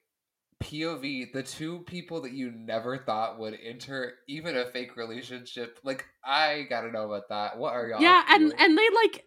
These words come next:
Speaker 2: it's like a ran-, by random chance, like, wrong number moment. <laughs> I'm like, "Okay,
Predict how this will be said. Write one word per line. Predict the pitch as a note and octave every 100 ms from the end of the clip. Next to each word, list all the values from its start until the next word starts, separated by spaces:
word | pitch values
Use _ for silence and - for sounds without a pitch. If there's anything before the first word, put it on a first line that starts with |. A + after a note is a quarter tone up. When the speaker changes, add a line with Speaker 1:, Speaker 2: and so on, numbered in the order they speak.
| _
Speaker 2:
it's | D#4+
like | A4 F#4
a | C#4 A3
ran-, | G#3 C4+ D#4+
by | D4+ B3+
random | B3 C#4 D#4+ C#4+
chance, | - B3+ A#3 B3 A#3+ B3
like, | A3 G#3
wrong | F#3+ G#3 A3+ G#3+
number | G#3 G#3+ G3+
moment. | G3 F#3+ F#3 F#3 F#3 _ _
<laughs> | _ _ -
I'm | D#4+
like, | - -
"Okay, | C4 G4 C4+ A#3+ E4